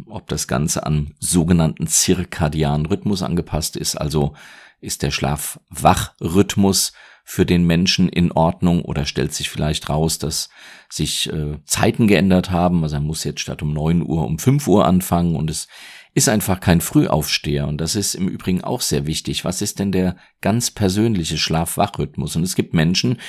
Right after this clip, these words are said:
die werden erst ab elf, zwölf Uhr mittags wach. Die arbeiten dann aber auch bis einundzwanzig, zweiundzwanzig Uhr. Und man sollte schauen, dass man diesen Menschen auch die Möglichkeit gibt, äh, diesen Schlaf-Wach-Rhythmus einzuhalten.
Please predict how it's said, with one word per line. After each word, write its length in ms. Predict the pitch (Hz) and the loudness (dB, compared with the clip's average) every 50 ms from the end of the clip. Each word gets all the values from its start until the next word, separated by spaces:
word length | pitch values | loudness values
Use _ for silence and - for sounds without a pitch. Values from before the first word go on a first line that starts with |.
| - - - - - - | -16 -16 -18 -20 -6 -2
die 100 | 101 90 | 0 2
werden 200 | 85 85 87 95 | 4 4 4 2
erst 220 | 98 101 - - | 2 0 0 0
ab 160 | 95 - - - | -2 -2 2 2
elf, 180 | 82 92 92 - | 2 2 2 0
zwölf 280 | - - 85 85 95 - | 0 2 2 2 2 2
Uhr 80 | - | 0
mittags 420 | 104 98 95 117 110 107 - - 127 | 0 0 0 0 -2 -2 -2 0 2
wach. 200 | 127 127 - - | 0 0 0 -2
Die 160 | - - - | -4 -2 0
arbeiten 340 | 117 117 110 90 78 78 78 | 2 2 2 2 2 2 2
dann 140 | 76 73 | 2 0
aber 160 | 73 73 76 69 | 0 0 0 0
auch 140 | 73 - | 0 -2
bis 180 | - 80 - - | -4 -4 -4 -2
einundzwanzig, 760 | - 76 80 76 78 80 - - - 73 76 - - - - | 0 0 0 2 2 0 -2 -2 -4 -4 -4 -6 -6 -8 -8
zweiundzwanzig 800 | - 73 73 73 71 69 - - 60 69 76 - - - - - | -6 -4 -2 -2 -2 -2 -4 -4 -6 -6 -6 -6 -8 -10 -6 -4
Uhr. 240 | 76 82 98 107 - - - - - - - _ _ - | -2 0 0 0 -2 -8 -16 -20 -20 -20 -20 _ _ -2
Und 80 | 80 | 2
man 120 | 78 80 78 | 2 2 4
sollte 280 | - 92 80 80 101 | 4 2 2 2 2
schauen, 400 | 98 - - 73 71 73 92 110 | 0 0 0 0 0 2 2 0
dass 180 | 113 107 - - | 0 -2 -2 -2
man 140 | 80 78 80 | -2 -2 0
diesen 240 | 82 82 87 87 82 | -2 0 0 0 2
Menschen 340 | 76 73 82 - - 85 | 2 0 0 -2 -2 -2
auch 140 | 80 87 - | -2 -2 -2
die 100 | - 90 | 0 2
Möglichkeit 640 | 90 92 92 92 - - - - - 71 64 - - | 4 4 2 2 -2 -4 -6 -4 -4 -4 -6 -4 -4
gibt, 280 | - - - - - - _ - - - - - _ _ _ _ | -6 -6 -6 -10 -20 -20 _ -20 -20 -20 -20 -20 _ _ _ _
äh, 100 | - 78 | -14 -10
diesen 560 | - - 90 85 85 95 92 85 80 82 - _ | -2 0 2 4 6 6 6 6 4 0 -6 _
Schlaf-Wach-Rhythmus 1300 | - - - 82 78 80 85 - - - - - 78 78 82 - - - 87 85 - - 87 90 - - | -10 -6 -2 0 0 0 0 -2 -4 -6 -10 -6 -4 -2 -2 -4 -2 -2 -2 -2 0 0 0 0 0 -2
einzuhalten. 880 | - - 113 120 - - 78 78 73 67 65 65 - - 92 101 - | -2 -2 -2 0 0 0 0 0 0 0 -2 -2 0 0 0 0 0